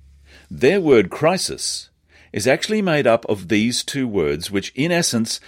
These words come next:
have separate independent meanings. They are the two words danger and opportunity. When put together, they form the word crisis. This is not only an insightful portrayal of the situation,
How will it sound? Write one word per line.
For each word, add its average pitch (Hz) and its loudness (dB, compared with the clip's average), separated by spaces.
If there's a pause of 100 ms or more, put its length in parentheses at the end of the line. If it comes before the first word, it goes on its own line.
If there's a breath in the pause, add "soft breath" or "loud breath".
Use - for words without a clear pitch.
have 117 -6
separate - 0 (120)
independent 107 -2
meanings. 85 -4 (1120 loud breath)
They 98 2
are 92 2
the 85 -2
two 190 -2
words 87 0 (580)
danger 120 0 (840)
and 113 0
opportunity. 113 -2 (1400 soft breath)
When 135 -2
put 196 2
together, 107 2 (260 soft breath)
they 135 4
form 110 2
the 120 2
word 82 0
crisis. - -2 (1600 soft breath)
This 135 -6
is 127 -4
not 170 4
only 170 4
an 101 4
insightful 113 0
portrayal 92 0
of 73 -6
the 78 -10
situation, 92 0